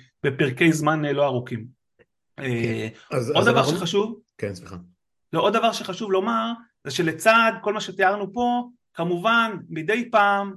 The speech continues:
Speaker 1: פעם בשבועיים שלושה, אנחנו שוב רואים שוב ושוב את אותם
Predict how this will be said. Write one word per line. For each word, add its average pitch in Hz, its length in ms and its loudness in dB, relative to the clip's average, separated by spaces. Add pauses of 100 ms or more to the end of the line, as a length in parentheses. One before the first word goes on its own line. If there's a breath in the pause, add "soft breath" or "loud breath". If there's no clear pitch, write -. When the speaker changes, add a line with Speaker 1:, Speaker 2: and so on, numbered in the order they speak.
Speaker 1:
פעם 202 200 0
בשבועיים 180 420 -8
שלושה, 175 480 -4 (460)
אנחנו 135 240 -8
שוב 196 320 -2
רואים 175 360 2
שוב 175 220 -2
ושוב 180 340 0
את - 80 -6
אותם 170 520 0